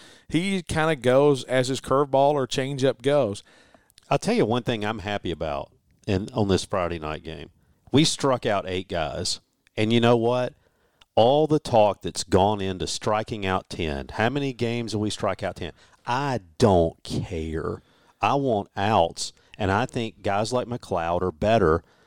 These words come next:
Speaker 2: when they are pitching to some weak contact.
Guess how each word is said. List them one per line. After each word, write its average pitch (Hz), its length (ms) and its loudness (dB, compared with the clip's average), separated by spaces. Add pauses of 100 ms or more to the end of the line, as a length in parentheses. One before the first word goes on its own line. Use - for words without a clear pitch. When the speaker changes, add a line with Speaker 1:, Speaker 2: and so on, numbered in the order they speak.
(180)
Speaker 2:
when 98 260 2
they 90 360 4
are 80 240 2
pitching - 600 -8
to 92 180 -10
some 82 240 -8
weak 90 240 -6
contact. 110 680 0